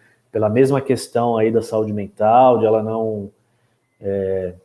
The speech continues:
enfim, não tá confiante pra fazer aquilo que ela, que ela pode, que ela sabe, né? E o,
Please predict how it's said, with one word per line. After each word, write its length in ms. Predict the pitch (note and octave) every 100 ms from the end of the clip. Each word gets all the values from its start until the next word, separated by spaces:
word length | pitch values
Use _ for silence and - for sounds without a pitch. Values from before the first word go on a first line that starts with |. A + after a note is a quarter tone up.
| _ _ _ _ _ _ _ _ -
enfim, 240 | A2 A2+
não 140 | G#2+ G#2
tá 140 | A#2+
confiante 760 | C3 B2 - A2+ A#2+ C#3 C3+
pra 180 | - A2
fazer 320 | A2+ A2 A2+
aquilo 360 | A#2 - A#2+ A2
que 100 | A#2
ela, 340 | A2 G#2+ G2+
que 100 | G2
ela 140 | A2 G#2+
pode, 580 | - G#2+ A#2+ B2+ G#2+ G#2
que 100 | A2
ela 140 | G#2+
sabe, 520 | G#2 G2+ A2 B2 B2
né? 240 | A2 A#2+ - _ _ _ _ _ _ _ _ _
E 800 | A#2 A#2 A#2 A#2 A#2 A2+ A2+ A2+
o, 320 | G#2 B2 A#2+